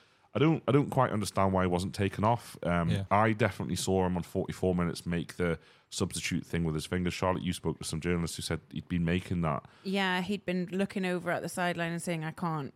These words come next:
Speaker 3: keep going," or, or making the, like, "Please get me off" sign. Apparently, a couple of times.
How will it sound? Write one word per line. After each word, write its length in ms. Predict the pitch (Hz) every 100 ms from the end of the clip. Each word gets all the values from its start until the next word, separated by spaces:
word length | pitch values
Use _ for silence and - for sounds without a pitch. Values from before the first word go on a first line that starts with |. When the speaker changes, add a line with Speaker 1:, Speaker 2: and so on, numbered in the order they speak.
| _ -
Speaker 3:
keep 180 | 180
going," 320 | - 170 160 151
or, 320 | 135 139 127
or 220 | - 160 151
making 520 | 156 165 165 156 170
the, 180 | 151 147
like, 240 | - 151 -
"Please 280 | 160 147
get 160 | - 101
me 100 | 156
off" 320 | 170 160 - -
sign. 340 | - 151 143 -
Apparently, 540 | - 247 202 156 156
a 40 | 131
couple 260 | 180 170
of 80 | 156
times. 460 | - 156 151 151